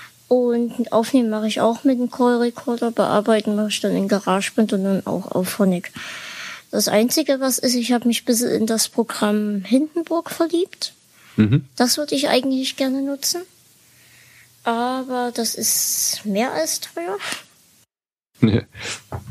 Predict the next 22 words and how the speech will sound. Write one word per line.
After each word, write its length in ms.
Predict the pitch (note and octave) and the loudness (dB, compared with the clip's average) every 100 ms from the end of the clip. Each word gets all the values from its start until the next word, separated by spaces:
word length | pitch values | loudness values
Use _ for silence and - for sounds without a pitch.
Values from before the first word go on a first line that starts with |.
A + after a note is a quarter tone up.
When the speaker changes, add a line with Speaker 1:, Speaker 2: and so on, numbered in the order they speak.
| G2 - _ - | -6 -6 _ -6
Speaker 1:
Deswegen 800 | B3 A#3 A#3+ B3 B3 A#3+ A#3 A#3 - _ _ _ _ _ _ | -4 -2 0 0 0 -2 -4 -6 -10 _ _ _ _ _ _
Speaker 2:
Also 140 | G#2 - | 0 2
speziell 400 | B2 - A2 A#2 | 0 2 2 2
für 180 | A#2+ | 2
Audio, 280 | - G#2 A2 | 2 2 0
für, 340 | F#2+ G2+ F#2+ F#2+ | 2 4 4 2
äh, 380 | G2 F#2+ F#2 F2+ | 2 2 0 -2
für 220 | - F#2 | -2 0
Stimmen 360 | - B2 A2+ | 2 2 0
auch, 220 | F2+ F#2 - | -2 -4 0
gell? 160 | B2 - - - - - _ _ - | -2 -2 -18 -20 -20 -20 _ _ -4
Speaker 1:
Genau. 420 | C#4 G3 F#3 G3+ - - | -2 -2 -4 -6 -10 -10
Und 220 | A3 A3 | -10 -4
das 160 | A3 - | -4 -4
hat 160 | B3 | -6
auch 80 | B3+ | -4
eine 140 | B3+ | -4
sehr, 240 | A#3 A#3 A#3+ | -2 -2 0
sehr 180 | C4+ C4+ | -2 -4
gute 400 | A#3+ A#3+ C4 B3 - - - - | -6 -2 -2 -2 -12 -12 -10 -2
Skype-Integration. 1700 | - G3 A3 C4+ C4+ B3 A3+ - - A3+ A3+ - - G3 - G3+ - - | 2 4 2 2 2 2 -2 -6 -2 0 0 -2 -2 -2 0 -2 -6 -2
Inti-, 680 | A#3 A#3+ - - G#3+ A#3 | -4 -4 -6 -2 -2 -4